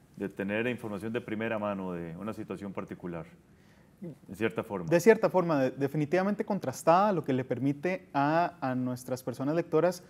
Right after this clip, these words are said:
Speaker 2: formarse su propia opinión, que creo que es lo más,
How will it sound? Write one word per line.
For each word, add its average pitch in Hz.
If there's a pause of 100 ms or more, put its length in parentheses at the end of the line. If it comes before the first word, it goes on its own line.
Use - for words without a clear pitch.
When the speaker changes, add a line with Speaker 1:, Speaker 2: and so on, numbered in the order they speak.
Speaker 2:
formarse 151
su 120
propia 131
opinión, 123
que 123
creo 117
que 131
es 127
lo 131
más, 127